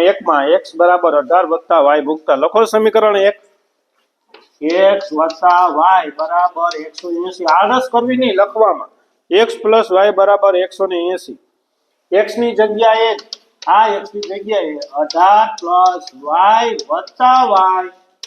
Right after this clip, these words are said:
બરાબર એકસો ને એંસી. ઉતાવળમાં છોકરા એવી ભૂલ કરી નાખે કે આ y લખતા ભૂલી જાય, પછી જવાબ આવશે ખોટો.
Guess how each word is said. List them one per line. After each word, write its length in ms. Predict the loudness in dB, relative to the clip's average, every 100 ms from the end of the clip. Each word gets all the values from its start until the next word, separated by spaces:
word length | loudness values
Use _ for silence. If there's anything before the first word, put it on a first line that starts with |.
| -6
બરાબર 560 | -2 0 0 0 -4 -4 -6
એકસો 280 | -10 -12 -10
ને 160 | -8 -8 -10 -12 -16 -20 _ -10
એંસી. 400 | -8 -8 -10 -12 _ _ _ _ _
ઉતાવળમાં 640 | 0 2 2 2 0 0 -2
છોકરા 300 | -4 -2 0 2
એવી 140 | 0 0
ભૂલ 160 | 0 0
કરી 140 | 0 0
નાખે 220 | 0 0
કે 80 | 2
આ 200 | 2 2
y 60 | 2
લખતા 240 | -2 -2 -2
ભૂલી 220 | 0 -2 -6
જાય, 120 | -12 _ _ _ _ _ _ _ _ _ _ _ _ _
પછી 240 | -4 -2 0
જવાબ 280 | 2 2 0
આવશે 240 | -6 -12 -14
ખોટો. 280 | -14 -14 -18